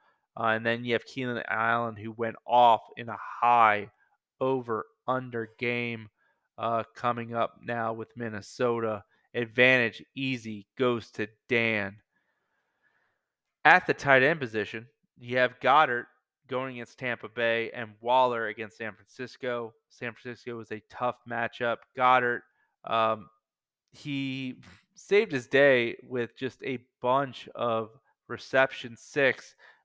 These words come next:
but only for twenty-two yards. He needs to start getting some more yardage on there. While Waller, much better day, nearly, uh, eighty-something yards, I believe, on seven catches. But San Francisco is a tough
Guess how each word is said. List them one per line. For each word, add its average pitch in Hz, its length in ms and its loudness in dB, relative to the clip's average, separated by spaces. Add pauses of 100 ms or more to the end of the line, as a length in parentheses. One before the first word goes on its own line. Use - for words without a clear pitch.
but 147 100 2
only 247 220 2
for 185 120 -2
twenty-two 165 500 -8
yards. 117 640 2 (260)
He 131 80 -14
needs 147 160 -10
to 135 80 -8
start 127 300 -2
getting 127 200 -8
some 117 160 -16
more 113 180 -6
yardage 117 480 0
on 113 220 -4
there. 113 380 -4 (420)
While 117 280 4
Waller, 135 640 4 (520)
much 143 340 4
better 123 400 2
day, 117 460 2
nearly, 123 500 -6
uh, 107 240 -4
eighty-something 117 640 -6
yards, 117 300 -4
I 117 60 -2
believe, 113 280 -8
on 107 100 -10
seven 110 300 -2
catches. 113 560 -6 (280)
But 120 140 -2
San 131 200 2
Francisco 120 520 -4
is 113 180 -2
a 113 120 0
tough - 280 0